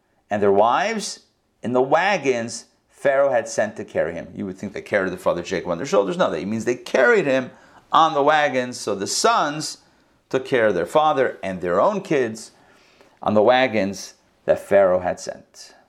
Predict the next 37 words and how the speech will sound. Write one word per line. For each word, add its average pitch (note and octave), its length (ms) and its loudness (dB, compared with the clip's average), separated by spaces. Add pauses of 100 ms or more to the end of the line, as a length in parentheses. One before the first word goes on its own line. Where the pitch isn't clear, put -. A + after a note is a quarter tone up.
(680)
Let's - 160 -14
continue. B2+ 640 -4 (1700)
"And A#2+ 120 8
they C3+ 100 6
took - 520 2 (280)
not C3+ 320 4
only F3 220 4
the C3+ 100 0
people, B2+ 640 -4 (540)
but A2 120 2
they B2+ 120 8
also D3 320 4
took C#3+ 240 0
their D3+ 120 4
livestock E3 760 2 (480)
and F#2 100 -2
their G#2 100 8
possessions D3 640 4
that G#2 120 -2
they A#2 100 4
had A2 100 6
acquired C3 380 4
in C#3+ 80 -2
the C3+ 80 0
land C#3 220 0
of C3+ 100 -8
Canaan. D#3 360 -8 (460)
And E2 100 -14
they F#2 80 -6
came D#3+ 280 -2
to F#3+ 80 0
Egypt, E3 520 -2 (300)
Jacob C3+ 600 -2
and G#2+ 120 -2
all C#3+ 320 0
his C#3 200 -2
descendants A2+ 840 -6